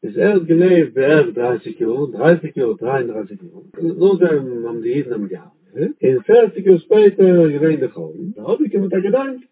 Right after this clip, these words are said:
אן דער קרבן, זיי קומען, א עונש, א, אויף דער הריגה. קלאר זאגט, דער תלמיד שטייט דא אזוי פיל יאר, הונדערטע יאר, און פלעצלינג קומט רוים, און די רוים זיצן נאך הונדערט יאר רואיג גערייט,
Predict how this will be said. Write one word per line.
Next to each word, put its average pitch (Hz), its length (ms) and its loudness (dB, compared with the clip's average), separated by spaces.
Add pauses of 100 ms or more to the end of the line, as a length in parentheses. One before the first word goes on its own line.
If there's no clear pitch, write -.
(400)
אן 185 60 -12
דער 196 100 -8
קרבן, 202 420 4
זיי 156 120 -4
קומען, 170 640 2 (400)
א 190 40 -8 (100)
עונש, 240 640 4 (240)
א, - 20 -12 (520)
אויף 113 140 -8
דער 143 120 0
הריגה. 214 320 0 (160)
קלאר 107 320 -2
זאגט, 165 160 4 (160)
דער 175 120 -12
תלמיד 127 280 -2
שטייט 113 220 -8
דא 98 60 -6
אזוי 127 260 2
פיל 113 160 -4
יאר, 107 80 0
הונדערטע 123 540 -4
יאר, 101 180 -6
און 165 460 -6
פלעצלינג 165 460 0
קומט 135 200 -4
רוים, 107 360 -2 (420)
און 95 100 0
די 98 80 -2
רוים 175 340 4
זיצן 175 260 0
נאך 113 60 0
הונדערט 214 540 2
יאר 180 100 6
רואיג 185 460 4
גערייט, 160 360 -4